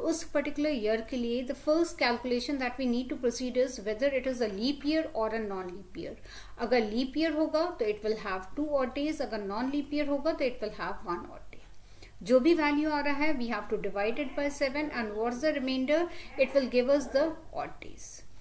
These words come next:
Next for two hundred years it will give us three odd days। For three hundred years it will give us one odd day। For four hundred years, make sure because it is fulfilling the condition of a leap year,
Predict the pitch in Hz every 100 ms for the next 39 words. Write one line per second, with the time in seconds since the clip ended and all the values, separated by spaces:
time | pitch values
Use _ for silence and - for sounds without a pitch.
0 | - - - 240 294 - - 311 302 311
1 | 294 302 294 320 294 311 311 330 - -
2 | - 240 247 269 233 247 247 285 - -
3 | - - - - 285 302 294 - 202 202
4 | - - - - - - - - - -
5 | - 240 220 220 269 294 285 302 320 311
6 | 294 302 320 320 - - - 233 - 233
7 | 220 214 220 277 285 - - - 190 180
8 | 220 165 220 - 170 - 233 302 339 -
9 | - - - 240 226 294 294 311 302 302
10 | 302 302 311 - - - - 226 285 -
11 | 294 294 269 226 - 302 302 247 285 285
12 | 254 240 262 262 294 302 285 226 240 240
13 | 285 294 294 247 247 247 254 269 320